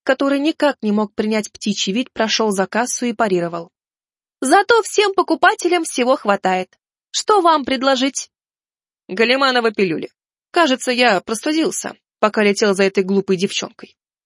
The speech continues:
«Перестаньте обзываться», сурово посоветовал я. «У драконов своя очень мощная магия, но сейчас, не стиснутой липкой завесой,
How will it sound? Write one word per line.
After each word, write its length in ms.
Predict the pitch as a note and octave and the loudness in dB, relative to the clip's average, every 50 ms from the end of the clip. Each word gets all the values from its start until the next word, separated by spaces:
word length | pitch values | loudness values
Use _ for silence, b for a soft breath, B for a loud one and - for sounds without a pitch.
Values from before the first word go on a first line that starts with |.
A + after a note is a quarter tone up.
| _ _ _ _ _ | _ _ _ _ _
«Перестаньте 640 | - F3+ F3 F3+ F3 - - C4 C#4+ C#4+ - - F#3+ | 0 2 2 2 2 0 0 -2 -2 -2 -2 -2 -2
обзываться», 600 | F3 D#3+ D#3+ E3+ E3 D#3+ D3 - - - - - - _ _ _ _ _ _ _ - | -2 0 -2 -2 0 0 -2 -4 -6 -10 -12 -12 -16 _ _ _ _ _ _ _ -8
сурово 420 | - - A#3 A#3 B3+ C#4+ C#4+ D4 | -4 0 2 2 2 2 0 0
посоветовал 640 | D4+ - A3 - G#3 F#3+ F#3 F#3 - F#3+ F#3 F#3+ F#3+ | -2 -4 -2 0 0 0 0 0 0 0 0 0 0
я. 220 | F3+ F3 F3+ - _ _ _ _ _ _ _ _ _ - | 0 -2 -4 -8 _ _ _ _ _ _ _ _ _ -6
«У 80 | D4+ D4 | -4 0
драконов 500 | C4 C#4+ D4 - - C#4+ C4+ C4 B3 - | 2 2 0 2 0 -2 -2 -2 -2 -4
своя 420 | - B3 B3+ C4 B3 C#4 C4+ - - | -4 -2 -2 0 0 0 0 0 0
очень 320 | B3+ C4 B3+ - C4 B3 | -2 -2 -2 -2 -2 -2
мощная 440 | A#3+ A#3+ B3+ A#3+ - - A#3+ A#3+ B3 | -2 -2 -2 -4 -4 -2 -2 -2 -2
магия, 420 | B3 C#4 D4 C#4 G3 F3 F#3 F#3 | 0 0 -2 -2 0 0 0 0
но 140 | F#3 G3+ G3+ | 0 0 -2
сейчас, 500 | G3+ - A3+ G#3+ - - C#4+ C4+ - - | -2 -2 -4 -4 -2 0 0 0 -2 -4
не 120 | B3 B3 A3+ | -4 -4 -6
стиснутой 560 | - - - C4 A3+ - - G#3 G#3 - G#3+ | -6 -6 -4 -4 -4 -2 -4 -4 -2 0 0
липкой 340 | G#3 G#3 G#3 - - A3 G#3+ | 0 0 -2 -2 -2 -2 0
завесой, 560 | G3 A3 A#3 A#3+ C#4+ C#4+ - - F3 E3+ | 0 0 0 0 -2 -2 -4 -6 -10 -10